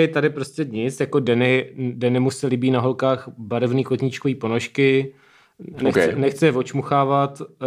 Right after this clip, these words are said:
Speaker 1: jenom se mu líbí, když je holka má. A začne se na to vždycky koukat a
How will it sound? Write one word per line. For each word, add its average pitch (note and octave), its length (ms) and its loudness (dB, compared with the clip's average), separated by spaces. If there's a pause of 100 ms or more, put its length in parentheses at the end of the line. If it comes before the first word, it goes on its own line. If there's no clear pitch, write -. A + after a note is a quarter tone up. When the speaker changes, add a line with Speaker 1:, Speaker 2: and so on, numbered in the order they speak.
(360)
Speaker 1:
jenom B2+ 320 0
se B2+ 140 -6
mu B2+ 140 2
líbí, A#2+ 240 0
když A#2 180 -2
je B2+ 60 -2
holka A#2+ 240 -4
má. G#2 460 -2 (840)
A A2+ 460 2 (140)
začne A#2+ 280 -2
se - 100 -4
na B2 60 0
to A2+ 80 -4
vždycky A#2 240 -6
koukat A#2+ 720 -2
a A2+ 560 0